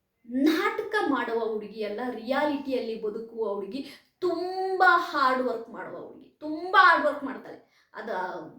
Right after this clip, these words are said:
ನೀವು ಎಕ್ಸ್‌ಪೆಕ್ಟೇ ಮಾಡಿರಲ್ಲ. ಬಿಗ್ ಬಾಸ್ ಮನೆಯಲ್ಲಿ ಎಲ್ಲರೂ ರಾತ್ರಿ ಮಲಗಿದ್ರೆ, ಈ ಹುಡುಗಿ ರಾತ್ರಿ ಪಾತ್ರೆ ಎಲ್ಲ ತೊಳ್ದು ಅಡುಗೆ ಮನೆ ಕ್ಲೀನ್ ಮಾಡಿ ಮಲಗುತ್ತೆ. ಯಾರಾದ್ರೂ ಲೈವಲ್ಲಿ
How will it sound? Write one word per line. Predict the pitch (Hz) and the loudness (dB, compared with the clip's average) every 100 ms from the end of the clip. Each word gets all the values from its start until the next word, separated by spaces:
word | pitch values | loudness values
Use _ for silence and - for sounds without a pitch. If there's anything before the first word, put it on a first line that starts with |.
| - 220 | -20 -12
ನೀವು | 220 208 - - 214 190 - 226 262 | -8 -8 -10 -10 -10 -10 -10 -12 -12
ಎಕ್ಸ್‌ಪೆಕ್ಟೇ | 311 - 214 - - 494 508 415 | -10 -6 -8 -4 2 4 6 4
ಮಾಡಿರಲ್ಲ. | 302 240 247 208 - - - | 4 2 0 -2 -8 -14 -2
ಬಿಗ್ | 349 262 254 | 0 0 2
ಬಾಸ್ | 453 427 - | 4 4 2
ಮನೆಯಲ್ಲಿ | 370 311 269 220 208 226 302 330 311 - - | 2 2 2 -2 -6 -2 -2 -2 -4 -6 -4
ಎಲ್ಲರೂ | 294 320 330 359 370 302 | 0 2 4 4 4 2
ರಾತ್ರಿ | 277 269 285 | 0 0 -2
ಮಲಗಿದ್ರೆ, | 247 269 269 214 226 | -2 0 -2 0 -2
ಈ | 262 226 | -2 -4
ಹುಡುಗಿ | 247 254 285 | -4 -2 0
ರಾತ್ರಿ | 226 233 - 254 220 - - - - | 2 0 -2 -4 -4 -6 -12 -12 2
ಪಾತ್ರೆ | 277 294 294 | 4 6 6
ಎಲ್ಲ | 285 277 254 247 | 4 2 0 2
ತೊಳ್ದು | 269 285 302 330 | 2 2 2 2
ಅಡುಗೆ | 226 240 | 2 2
ಮನೆ | 254 247 | 0 0
ಕ್ಲೀನ್ | 240 226 233 | -2 -4 -4
ಮಾಡಿ | 226 | -4
ಮಲಗುತ್ತೆ. | 220 220 226 262 269 | -2 0 0 0 0
ಯಾರಾದ್ರೂ | 233 247 311 302 | 4 6 6 6
ಲೈವಲ್ಲಿ | 240 262 285 285 254 - | 4 4 4 4 2 -4